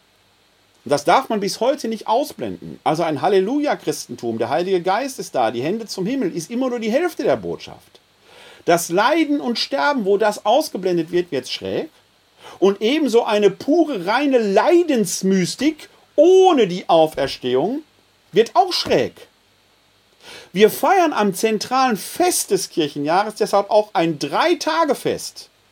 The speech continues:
Gründonnerstag, Karfreitag und Osternacht ist ein Gottesdienst, der zusammenhängt. Man darf weder den Karfreitag isolieren und beim Tod stehen bleiben, noch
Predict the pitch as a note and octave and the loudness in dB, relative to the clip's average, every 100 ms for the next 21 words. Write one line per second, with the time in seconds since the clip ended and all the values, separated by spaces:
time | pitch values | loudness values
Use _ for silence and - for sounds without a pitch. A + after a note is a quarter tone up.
0 | _ - D3+ C3+ C#4+ D#4+ C#4+ C4+ B3+ B3+ | _ -4 0 2 2 2 0 -2 -2 -2
1 | F#3 - B3+ C4+ B3 A#3+ A#3+ D4+ E4 - | -4 -2 -6 -2 -2 -4 -4 0 0 0
2 | F#3 G#2+ - - - A#3 D4+ C4 B3+ C4 | -2 -4 -6 -12 -6 -2 0 2 0 -2
3 | - A3+ G#3+ G#3+ - F#3 B3 G3 A#2 F#2+ | -6 -8 -6 -6 -4 -4 -4 -4 -6 -10
4 | - - - - F#3+ A3+ A3+ D3+ A3+ D#4 | -14 -20 -8 0 4 4 2 0 2 4
5 | C4+ A#3 - F3+ - - F3+ D4 D4+ C#4+ | 2 0 -2 -4 -4 -2 0 0 0 -4
6 | D4 C4+ C#4 C4+ D#4+ D#4 G3 F3+ D#3+ D#3+ | -4 -4 -2 0 0 0 -2 -2 -2 0
7 | G3+ C#4 - F#3+ A#3 B3+ B3 A#3+ G#3 F3 | 0 0 -4 -6 -4 0 2 2 2 6
8 | B3 F4 - | 6 4 -2